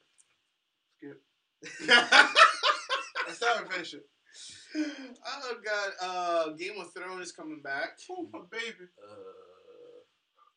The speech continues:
Speaker 2: You watch it, too?
Speaker 3: Nope.
Speaker 2: All right.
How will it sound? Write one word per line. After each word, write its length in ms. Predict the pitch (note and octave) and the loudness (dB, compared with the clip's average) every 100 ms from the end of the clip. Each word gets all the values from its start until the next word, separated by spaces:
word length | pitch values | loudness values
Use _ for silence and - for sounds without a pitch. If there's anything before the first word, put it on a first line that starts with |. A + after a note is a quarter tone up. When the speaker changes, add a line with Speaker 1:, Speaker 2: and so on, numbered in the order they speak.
| _ _ _ _ _ _ _ _ _ _ | _ _ _ _ _ _ _ _ _ _
Speaker 2:
You 140 | B2 | -16
watch 240 | B2+ C3 C#3+ | -14 -14 -16
it, 120 | - | -16
too? 200 | D3+ - | -14 -14
Speaker 3:
Nope. 200 | G#2+ G#2 - _ _ G#2+ | -18 -20 -20 _ _ -20
Speaker 2:
All 100 | G2+ | -20
right. 380 | F#2 E2+ D#2+ | -20 -20 -20